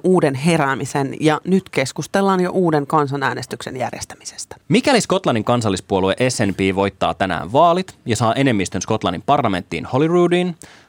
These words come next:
Speaker 2: puolue on luvannut järjestää uuden kansanäänestyksen itsenäistymisestä.
Speaker 1: Elsa, ajateltiinko Skotlannissa, että se vuoden kaksituhatta neljätoista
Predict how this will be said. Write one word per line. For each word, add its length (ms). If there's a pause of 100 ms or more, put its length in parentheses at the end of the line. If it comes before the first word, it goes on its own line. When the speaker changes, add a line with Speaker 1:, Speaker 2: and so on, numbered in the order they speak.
(140)
Speaker 2:
puolue 320
on 140
luvannut 340
järjestää 540
uuden 340
kansanäänestyksen 840
itsenäistymisestä. 880 (800)
Speaker 1:
Elsa, 500 (320)
ajateltiinko 600
Skotlannissa, 840
että 240
se 100
vuoden 240
kaksituhatta 380
neljätoista 480